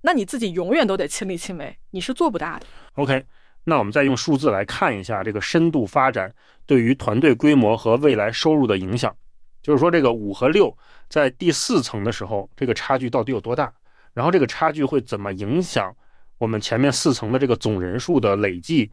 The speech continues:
Speaker 2: 以及最终我们的这个退休目标的实现？
Speaker 1: 如果是到了第四层的话，六的四次方减去五的四次方，就是一千二百九十六减六百二十五等于六百七十一。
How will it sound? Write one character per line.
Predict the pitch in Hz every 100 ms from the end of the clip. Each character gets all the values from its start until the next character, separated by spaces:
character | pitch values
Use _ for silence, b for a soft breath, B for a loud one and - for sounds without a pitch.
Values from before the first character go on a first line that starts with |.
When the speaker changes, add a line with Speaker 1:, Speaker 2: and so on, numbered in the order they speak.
| - _ -
Speaker 2:
以 | 123 104
及 | 101 110
最 | 131 139
终 | 120 143
我 | 135
们 | 101
的 | 101
这 | 113
个 | 107
退 | - 117
休 | 120
目 | 107
标 | 110
的 | 107
实 | -
现？ | 98 120 - - -
Speaker 1:
如 | 262
果 | 320
是 | 240
到 | 254 269
了 | 233
第 | 285
四 | 294 - 381
层 | - 156
的 | 151
话， | 180 - -
六 | - 294 311 240
的 | 160
四 | - 254
次 | 214
方 | 196 220 226
减 | 190 170
去 | -
五 | 247 190 151
的 | 175
四 | 180 269
次 | 202
方， | - 226 220 b b
就 | - 240
是 | 240 -
一 | 294
千 | - 311
二 | 302 277
百 | 214
九 | 240 156
十 | -
六 | 269 269 -
减 | 190 170
六 | 262
百 | 196
二 | 214
十 | 226 269
五 | 240 - - -
等 | - 180
于 | 202
六 | 254
百 | 160
七 | - 262
十 | 240
一。 | 226 247